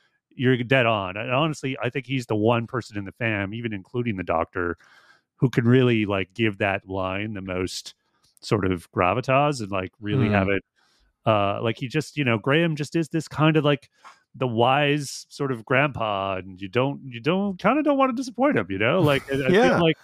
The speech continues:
Speaker 1: although Whitaker could have the line, it's like, there's a harder edge to it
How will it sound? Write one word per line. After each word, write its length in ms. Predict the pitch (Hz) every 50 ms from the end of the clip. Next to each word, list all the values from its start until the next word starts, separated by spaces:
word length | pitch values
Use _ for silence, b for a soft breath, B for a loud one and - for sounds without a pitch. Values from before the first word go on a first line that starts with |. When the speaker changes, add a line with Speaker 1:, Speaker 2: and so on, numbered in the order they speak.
| - -
Speaker 1:
although 200 | 151 160 165 160 143
Whitaker 380 | 156 175 170 - - 156 131
could 180 | - - 196 190
have 120 | 190 175 143
the 80 | 147 143
line, 320 | 139 135 131 127 123 120
it's 160 | 117 - -
like, 220 | 127 120 113 - -
there's 160 | 131 113 120
a 40 | 113 104 -
harder 260 | 160 165 151 131 113
edge 400 | 104 120 117 107 98 92 - - -
to 160 | - 113 104
it 160 | 101 101